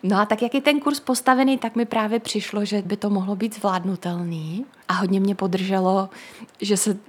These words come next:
s podobnýma potížema potýkali i ty druhý, tak jsem si nepřipadala tak strašně jako nemožně a hloupě. Ale mám pocit, že mi to strašně moc dalo, že každý ten kurz mi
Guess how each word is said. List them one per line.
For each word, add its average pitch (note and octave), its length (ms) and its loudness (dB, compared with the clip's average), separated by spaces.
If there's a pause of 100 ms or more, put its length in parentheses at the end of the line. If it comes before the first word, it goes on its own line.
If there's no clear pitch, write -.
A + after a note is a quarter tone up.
(200)
s - 80 -4
podobnýma F#3 520 4
potížema F#3 560 0
potýkali F3 560 -4
i E3 100 -2
ty D#3+ 120 -2
druhý, G#3 380 0
tak F#3 140 -10
jsem F3+ 120 -4
si F3 140 -2
nepřipadala E3 540 -6
tak - 180 -12
strašně - 380 -6
jako F3 200 -4
nemožně G3 600 0
a E3+ 40 -4
hloupě. E3+ 640 -6 (440)
Ale F#3+ 540 -4 (340)
mám G3+ 240 0
pocit, G#3+ 580 -2 (360)
že G#3 160 -4
mi G#3 100 0
to G#3+ 120 -6
strašně G#3+ 560 -2
moc G#3+ 180 0
dalo, G3+ 400 0
že F#3 120 -6
každý A3 440 -4
ten G#3 220 -4
kurz B3 500 -2
mi F3+ 300 -6